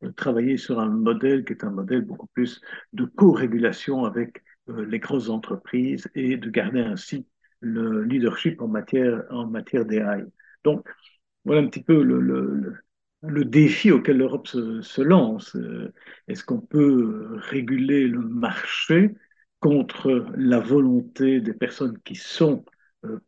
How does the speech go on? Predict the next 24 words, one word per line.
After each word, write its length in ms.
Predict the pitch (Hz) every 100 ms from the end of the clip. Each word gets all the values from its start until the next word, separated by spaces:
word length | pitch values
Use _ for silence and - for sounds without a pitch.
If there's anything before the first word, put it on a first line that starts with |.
| _
plénipotentiaires 880 | 131 123 120 123 120 120 - 139 123
sur 200 | - 127
ce 120 | -
marché ? 540 | 110 117 - - 185 214 - - - - -
Euh, 280 | - - -
c'est 240 | - 127
le, 600 | 117 117 117 117 123 - _ _
c'est 180 | - 151
le 100 | -
pari 440 | 160 135 151 - _ - -
qu'on, 360 | 127 120 123 -
que 120 | -
l'Europe 480 | 110 110 104 135 -
fait 280 | - 139 139
sur 280 | - 117 107
le 100 | 110
D 160 | 117
M 180 | 117 123
A, 640 | 143 180 175 - _ -
hein, 80 | 139 135
le 140 | -
Digital 420 | - 120 98 123
Market 440 | 117 110 - 110 -
Act. 380 | - 131 - -